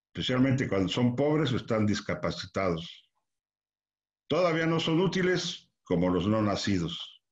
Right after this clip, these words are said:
o ya no se necesitan como los ancianos. Nadie es inútil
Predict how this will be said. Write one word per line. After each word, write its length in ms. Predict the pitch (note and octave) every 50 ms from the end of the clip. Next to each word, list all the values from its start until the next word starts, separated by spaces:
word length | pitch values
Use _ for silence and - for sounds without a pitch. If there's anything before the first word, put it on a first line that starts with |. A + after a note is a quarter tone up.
| _ _ _ _ _ _ _
o 140 | F2+ G2 A#2
ya 160 | C3 D3+ D#3+
no 120 | E3 D#3+
se 160 | - - C3
necesitan 720 | A#2 A#2+ G#2+ G#2 G#2 C3+ E3+ E3 E3+ F3 E3+ E3 D#3+ - -
como 300 | - - F#2+ F2 E2+ E2
los 160 | F2+ F2 -
ancianos. 840 | F#2 F2+ E2 - - G#2+ G2 F#2 E2 D#2+ E2+ - - - - _ _ _ _ _ _ _ _ _ _ _ _ _ _ _ -
Nadie 720 | G2+ B2 C#3 C#3+ C3+ C3 B2 B2 B2 B2 C#3+ B2+ B2 - _
es 580 | - A2 A#2+ A#2+ A#2 - - - - - - _ _ _ _ _ _ _ _ _ _ _ _
inútil 720 | F#2+ F#2 G#2 C#3 D#3 D3+ D3+ - - C#3+ C#3 C#3+ C#3+ -